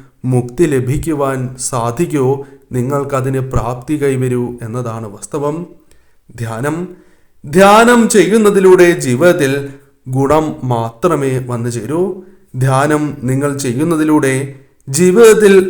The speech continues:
അനുകൂലമായ നിരവധിയാർന്ന മാറ്റങ്ങൾ ഒരു വ്യക്തിയിലേക്ക് കടന്നു വരും. സ്ഥിരമായി നിങ്ങൾ ചെയ്യുന്നതിലൂടെ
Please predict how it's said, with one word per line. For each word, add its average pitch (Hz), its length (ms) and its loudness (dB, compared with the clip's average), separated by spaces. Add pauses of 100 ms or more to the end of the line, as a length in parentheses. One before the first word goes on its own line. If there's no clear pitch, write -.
അനുകൂലമായ 165 880 2 (380)
നിരവധിയാർന്ന 139 1080 -2 (280)
മാറ്റങ്ങൾ 120 680 -4 (420)
ഒരു 123 180 -4
വ്യക്തിയിലേക്ക് 123 800 -6 (100)
കടന്നു 113 340 -6
വരും. 113 240 -6 (680)
സ്ഥിരമായി 196 840 4
നിങ്ങൾ 170 260 4
ചെയ്യുന്നതിലൂടെ 156 800 0